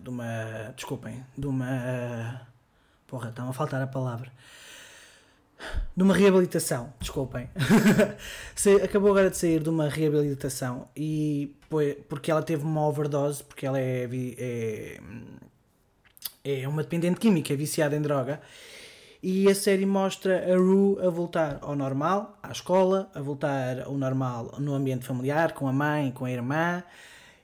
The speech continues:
E n-, nestes oito episódios da série, vemos a série, vemos a Rue, desculpem, literalmente numa montanha russa, porque ela, ah, debate-se a série inteira com o facto se consome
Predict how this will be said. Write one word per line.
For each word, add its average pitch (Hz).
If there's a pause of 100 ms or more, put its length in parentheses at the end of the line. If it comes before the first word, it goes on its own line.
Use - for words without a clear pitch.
E 196 (680)
n-, 208 (300)
nestes 226
oito 208
episódios 175
da 156
série, 170
vemos 180
a 175
série, 185
vemos 175
a 175
Rue, 170
desculpem, 180 (800)
literalmente 190
numa 196
montanha 185
russa, 165
porque 131
ela, 165
ah, 156 (380)
debate-se 165
a -
série 160 (100)
inteira 180 (380)
com 202
o 202
facto 175
se -
consome 208